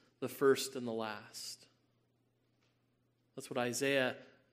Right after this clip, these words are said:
God said to Isaiah in his day, "I am the first and the last. I am with you, therefore you don't have any reason to be afraid."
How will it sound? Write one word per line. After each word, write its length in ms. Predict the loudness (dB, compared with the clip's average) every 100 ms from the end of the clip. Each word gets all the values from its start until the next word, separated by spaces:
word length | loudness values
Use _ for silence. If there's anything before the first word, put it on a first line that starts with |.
| _ -2
God 280 | 2 4 4
said 260 | 4 2
to 140 | 2 2
Isaiah 500 | 2 2 2 2 0
in 80 |
his 200 | -2 -4
day, 160 | -2 -2
"I 160 | -2 -2
am 120 | -4
the 80 | -6
first 420 | -2 -2 -2 -6
and 80 | -4
the 60 |
last. 640 | -2 0 -2 -4 -10 -14 -10
I 140 | -4 -2
am 160 | -2
with 240 | -4 -6 -6
you, 100 | -6
therefore 420 | -4 -4 -6 -8
you 60 | -8
don't 140 | -8
have 140 | -10
any 120 | -10 -8
reason 420 | -8 -8 -10 -16 -20 -20 -20 _
to 80 | -6
be 140 | -4
afraid." 560 | -6 -6 -6 -6 -8